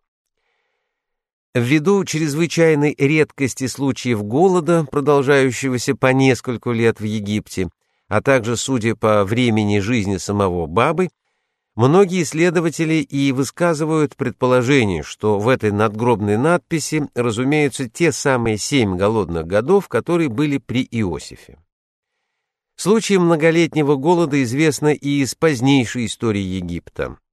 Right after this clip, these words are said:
Особенно замечателен в этом отношении голод, бывший в царствовании халифа Эл-Мустансир-Биллаха,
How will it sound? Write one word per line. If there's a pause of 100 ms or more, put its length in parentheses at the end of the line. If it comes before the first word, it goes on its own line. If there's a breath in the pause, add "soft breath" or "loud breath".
(120)
Особенно
замечателен
в
этом
отношении
голод,
бывший
в
царствовании
халифа (280)
Эл-Мустансир-Биллаха,